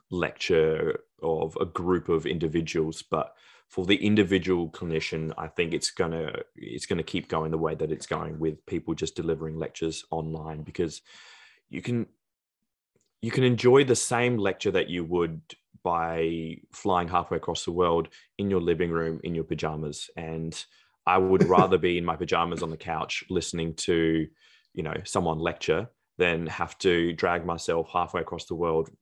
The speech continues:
Speaker 1: wake up in the morning, leave my entire family behind just so I can listen to someone lecture when I could get the exact same knowledge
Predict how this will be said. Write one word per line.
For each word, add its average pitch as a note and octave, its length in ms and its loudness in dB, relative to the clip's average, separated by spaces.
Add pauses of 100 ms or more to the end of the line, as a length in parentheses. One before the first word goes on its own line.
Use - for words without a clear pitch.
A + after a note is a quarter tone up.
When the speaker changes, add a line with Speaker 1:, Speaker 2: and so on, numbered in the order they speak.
(100)
Speaker 1:
wake F2 220 0
up F2+ 120 0
in F2+ 80 -2
the F2 80 -2
morning, E2 460 -4
leave F2+ 200 2
my E2 180 0
entire E2 360 0
family D#2+ 380 -4
behind E2+ 640 0 (460)
just G2+ 160 2
so G#2 80 2
I F2+ 60 2
can F#2 140 -6
listen F2+ 240 -2
to E2 100 -12
someone E2 260 -4
lecture E2 460 -2 (540)
when F2 340 -2
I D2+ 140 0
could F#2 140 -4
get F2+ 140 2
the F2+ 60 -2
exact E2+ 420 -2
same E2+ 480 -2
knowledge E2+ 540 0